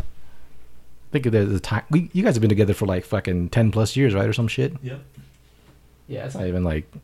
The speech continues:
Speaker 1: I don't know. Do you even, oh, you say "I love you" every once in a while?
Speaker 2: Every fucking day.
Speaker 1: Do you?
Speaker 2: Yeah,
Speaker 1: Do you mean
Speaker 2: man.
Speaker 1: it?
Speaker 2: Of course. <laughs>
Speaker 1: Uh, Pandora says orgasm equals love.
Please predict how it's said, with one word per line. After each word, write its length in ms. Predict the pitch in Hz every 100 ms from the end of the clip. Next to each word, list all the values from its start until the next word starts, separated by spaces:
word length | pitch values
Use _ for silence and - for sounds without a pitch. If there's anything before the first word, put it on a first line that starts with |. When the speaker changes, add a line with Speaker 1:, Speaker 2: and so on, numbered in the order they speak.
| -
Speaker 1:
I 60 |
don't 100 | 95
know. 140 | 78 - - _ _ _ _ _ _ _ _ _
Do 80 | 127
you 60 | 120
even, 160 | 135 -
oh, 80 | 196
you 140 | 175
say 160 | - 104
"I 80 |
love 200 | 92 87
you" 200 | 92 104 - -
every 120 | 104 95
once 180 | 95
in 60 | 101
a 20 |
while? 260 | 98 107 107 _ _ _ -
Speaker 2:
Every 240 | 120 113 113
fucking 400 | - 127 135 131
day. 400 | 160 160 147 - _ _ _ -
Speaker 1:
Do 80 | 110
you? 200 | 160 185 - _ -
Speaker 2:
Yeah, 140 | 196
Speaker 1:
Do 60 | 113
you 40 |
mean 180 | 107 113
Speaker 2:
man. 120 | 147 -
Speaker 1:
it? 60 | - _ _ _ _ _ _ _
Speaker 2:
Of 140 | -
course. 600 | 370 311 127 - - - -
<laughs> 40 | - 139 - 139 - - - - - - - - - _ _ _ _ _ _ _ _ - _ _ _ _ _ _ _ - _ - - - -
Speaker 1:
Uh, 440 | 131 117 120 120
Pandora 340 | 113 117 120 123
says 140 | 117
orgasm 440 | 127 113 123 113 120
equals 280 | 135 120 110
love. 340 | 143 117 110